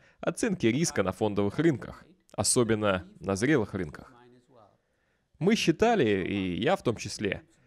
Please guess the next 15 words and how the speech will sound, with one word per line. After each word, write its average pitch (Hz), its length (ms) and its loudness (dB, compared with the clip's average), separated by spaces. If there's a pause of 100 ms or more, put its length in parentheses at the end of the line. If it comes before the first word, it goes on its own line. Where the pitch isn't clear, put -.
(260)
что 117 260 2
премии 165 400 2
за 107 180 4
риск 175 280 -2
на 104 120 0
зрелом 123 380 2
рынке 120 500 2
не 120 140 -2
сильно 208 280 0
меняются 117 460 2
в - 60 -10
течение 143 340 -2
короткого 104 440 2
периода 104 320 2
времени. 101 420 -2